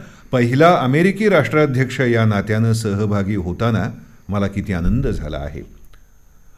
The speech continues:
मला सांगण्यात आलं आहे की भारतीय पंतप्रधान आणि अमेरिकेचे राष्ट्राध्यक्ष यांनी संयुक्तपणे रेडिओवरून केलेलं हे पहिलंच भाषण आहे. तर अल्प कालावधीत आपण मोठा इतिहास घडवत आहोत.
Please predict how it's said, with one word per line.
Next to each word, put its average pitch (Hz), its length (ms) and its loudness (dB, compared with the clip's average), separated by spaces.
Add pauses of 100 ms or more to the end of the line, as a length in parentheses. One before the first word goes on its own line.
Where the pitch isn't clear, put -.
(120)
मला 160 180 6
सांगण्यात 180 400 6
आलं 156 180 6
आहे 123 300 4
की 160 160 -2
भारतीय 147 500 0
पंतप्रधान 110 760 -2
आणि 107 140 0
अमेरिकेचे 104 640 -2
राष्ट्राध्यक्ष 87 760 -4 (540)
यांनी 123 340 2
संयुक्तपणे 151 800 2
रेडिओवरून 147 600 2
केलेलं 135 500 2 (360)
हे 110 40 -4
पहिलंच 110 400 -2
भाषण 135 320 -2
आहे. 131 100 -8 (960)
तर 180 120 6
अल्प 170 300 4
कालावधीत 165 720 4
आपण 156 280 2
मोठा 127 340 0
इतिहास 123 580 0
घडवत 110 360 0
आहोत. 104 360 -2